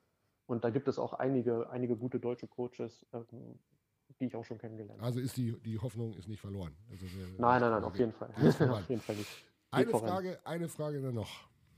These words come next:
Speaker 2: So,
Speaker 1: Mhm.
Speaker 2: wie lange warst du Kapitän dieses Haufens?
Speaker 1: Ähm, ich war, äh, von zweitausendsiebzehn bis zweitausendneunzehn einer von, von vier Kapitänen.
Speaker 2: Genau. Das, ich, ich,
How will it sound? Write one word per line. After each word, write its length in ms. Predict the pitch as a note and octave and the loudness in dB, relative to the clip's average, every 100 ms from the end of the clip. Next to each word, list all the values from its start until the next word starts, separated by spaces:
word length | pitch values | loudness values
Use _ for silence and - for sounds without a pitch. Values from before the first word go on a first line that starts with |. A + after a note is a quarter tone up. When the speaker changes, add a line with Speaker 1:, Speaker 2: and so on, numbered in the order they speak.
| - - | -20 -12
Speaker 2:
So, 180 | F#2 G#2+ | -4 -2
Speaker 1:
Mhm. 240 | B2+ B2 G3 - | 0 -2 -4 -6
Speaker 2:
wie 140 | G#2+ F3 | -4 -2
lange 240 | G#3+ G#3+ | -2 -2
warst 200 | F#3 D#3+ | -2 -4
du 40 | - | -6
Kapitän 600 | D#3 D3 C#3+ D#3+ D#3 B2+ | -6 -6 -4 -2 0 0
dieses 300 | G2+ G#2+ F#2+ | -2 -4 -2
Haufens? 540 | G#2 G#2+ F2 - - _ _ _ _ _ _ _ _ _ _ _ _ _ - | -4 -4 -8 -10 -16 _ _ _ _ _ _ _ _ _ _ _ _ _ -2
Speaker 1:
Ähm, 420 | B2 C3 C#3 D3 | 2 2 2 -2
ich 200 | C#3+ - | -4 -4
war, 960 | D3+ D3 D3+ D3+ D#3 D3+ C#3+ C#3 C#3 C3 | -2 -2 -2 -2 -4 -6 -8 -10 -10 -12
äh, 280 | C3+ B2+ B2+ C3 - | -12 -12 -14 -14 -12
von 180 | C3+ | -10
zweitausendsiebzehn 1080 | C#3 - D#3 - D3 C3+ B2 D#3 _ - G3+ | -10 -8 -8 -6 -4 -4 -6 -8 _ -8 -8
bis 140 | E3+ - | -8 -10
zweitausendneunzehn 1000 | - C#3+ C3+ B2+ B2+ B2+ F3 - G3+ F#3+ _ _ _ | -10 -8 -6 -8 -6 -8 -8 -10 -10 -10 _ _ _
einer 360 | - A2+ D3 C#3+ | 2 4 6 2
von, 480 | - B2+ B2 B2 B2 | 2 0 2 -2 -4
von 160 | - A2 | -2 -2
vier 160 | - A#2+ | 0 -2
Kapitänen. 440 | - G2 - G2+ | -2 -6 -8 -8
Speaker 2:
Genau. 200 | G2+ F2+ - - - | -6 -6 -8 -18 -6
Das, 200 | A2 - - | -6 -6 -10
ich, 100 | B2+ | -8
ich, 140 | B2 | -8